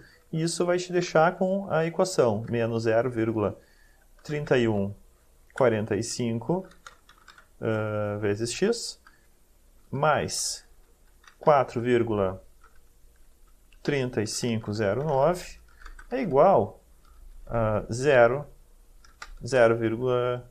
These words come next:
mil novecentos e trinta vezes x menos zero vírgula oito um dois.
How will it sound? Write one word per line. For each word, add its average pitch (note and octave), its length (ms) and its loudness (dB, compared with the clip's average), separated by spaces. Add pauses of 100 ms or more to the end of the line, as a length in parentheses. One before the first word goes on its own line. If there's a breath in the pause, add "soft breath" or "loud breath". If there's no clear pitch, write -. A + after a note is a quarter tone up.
mil C3+ 200 -4
novecentos A#2 440 -2
e E3 60 -10
trinta D#3+ 580 -4 (460 soft breath)
vezes A2+ 420 -2
x - 460 -4 (640 soft breath)
menos D#3+ 640 -2 (960)
zero C3 360 2
vírgula B2+ 500 -2 (680)
oito A#2 640 2 (140)
um A2 1040 -6 (340)
dois. - 640 -2